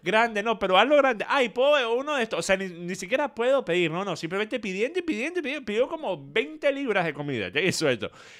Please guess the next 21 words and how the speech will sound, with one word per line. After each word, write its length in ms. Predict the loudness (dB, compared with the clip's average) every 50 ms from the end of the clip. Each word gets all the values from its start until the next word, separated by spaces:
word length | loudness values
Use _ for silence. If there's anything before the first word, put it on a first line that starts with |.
| -16 -10
Entonces, 460 | -10 -8 4 4 4 4 4 2 0
él 80 | 2 2
agarra 320 | 4 4 4 2 2 0
la 80 | 0 0
bolsa 260 | 0 0 -2 -2 -6
de 40 | -8
comida, 300 | -8 -8 -6 -6 -6 -6
¿verdad? 380 | -6 -4 -4 -4 -4 -4 -6 -14 _ _ _ _ _ _ _ _ _ _ _ _ -20 -20 -20 -20 -20 -20 -20 -20 -8 0
Y 80 | 4 4
después, 480 | 4 4 4 2 0 0 -2 -8 -10 _ _ _ _ _ _ _ _
nosotros 420 | -10 -6 -6 -2 0 0 0 2
caminamos, 560 | 2 2 2 2 2 2 0 0 -2 -4 -6
empezamos 420 | -8 -10 -10 -6 -6 -6 -4 -4 -6
a 40 | -4
caminar 360 | -4 -4 -4 -2 -2 -2 -2
hacia 340 | -2 -2 -4 -4 -2 -2 -2
donde 200 | -2 -2 -2 -2
agarramos 460 | 0 0 -2 -2 -2 -2 -2 -2 -4
los 120 | -4 -4
taxis, 380 | -2 -2 -2 -2 -2 -6 -6 -6
¿verdad? 320 | -8 -4 -2 -2 -2 -2